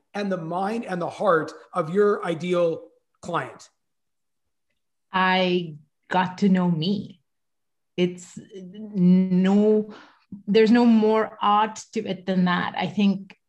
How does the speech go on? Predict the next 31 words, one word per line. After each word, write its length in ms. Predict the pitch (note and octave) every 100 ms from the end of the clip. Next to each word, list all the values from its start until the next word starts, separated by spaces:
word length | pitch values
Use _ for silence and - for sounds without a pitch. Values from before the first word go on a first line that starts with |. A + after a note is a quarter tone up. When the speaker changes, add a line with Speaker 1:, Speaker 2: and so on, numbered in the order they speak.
| F#3+
Speaker 2:
th-, 340 | F3+ - G3 G3+
honestly, 640 | G#3 G3 A#3 A#3 G#3+ G#3 G3+ - -
one 140 | G#3 G#3
of 80 | G#3+
the 200 | A3 -
earlier, 320 | G3+ G#3 G3
the 300 | F#3+ A#3 B3
earliest, 560 | A3 G#3+ F3+ C#3 - -
the 60 | F3+ G3+
very 160 | G3+ G#3+
first 600 | - G#3 G3+ G3+ - - - -
hypnotherapy 600 | G3+ G#3 G3+ F#3 F3+ F3
session 320 | F3 F3 E3
that 100 | D3+
I 80 | D3+
had 180 | D#3
with 160 | D3 D3
David, 380 | G3 A3 E3 C#3+
who 220 | F#3 F3+
is 280 | E3+ D3+ -
now 140 | E3
your 200 | D#3+ F3+
mindset 420 | G3 F3+ F3+ F3+
coach, 240 | F3+ E3 E3
he's 160 | C#3
still 240 | - A3+ G#3+
my 180 | G3+ F#3+
mindset 460 | F#3 F3+ G3 F3+
coach, 240 | F3 E3 E3+
he 100 | F3
coaches, 560 | E3 E3+ F3 D#3 D3+